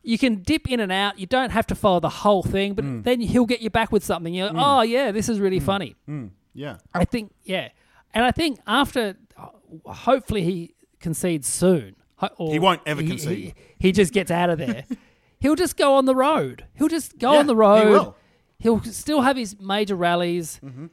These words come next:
Speaker 1: He'll support some Republican who kind of never says thanks for the support, but really
Speaker 2: Mm.
Speaker 1: wants the support.
Speaker 2: Mm.
Speaker 1: The Republicans will get in power again,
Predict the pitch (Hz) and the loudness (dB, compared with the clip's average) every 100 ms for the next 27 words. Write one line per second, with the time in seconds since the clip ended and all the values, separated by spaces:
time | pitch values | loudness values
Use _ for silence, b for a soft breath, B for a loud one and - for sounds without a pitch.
0 | _ - 269 277 285 - 220 214 - 196 | _ -2 0 0 -2 0 4 2 0 -2
1 | 196 196 170 196 - - 196 - 170 175 | -2 -2 -8 -14 -6 0 2 2 0 -2
2 | - 170 170 147 156 156 156 175 170 165 | -4 -4 -2 -2 0 0 0 -2 -2 -2
3 | 151 - b b b b b b b _ | -2 -6 b b b b b b b _
4 | - 180 233 233 - 202 196 170 - 170 | -6 0 2 2 2 2 0 -2 -4 -6
5 | 170 - 170 160 156 156 143 147 165 170 | -4 -4 -4 -4 0 0 0 0 2 2
6 | 160 151 143 - - 147 143 135 131 - | 0 -4 -8 -10 -10 -6 -2 -2 -2 -8
7 | 127 120 107 185 226 220 180 170 170 165 | -16 -12 -8 -4 -2 -2 -2 -2 -4 -6
8 | 160 - 143 139 143 143 127 127 131 | -8 -6 -4 -2 -4 -4 -8 -10 -10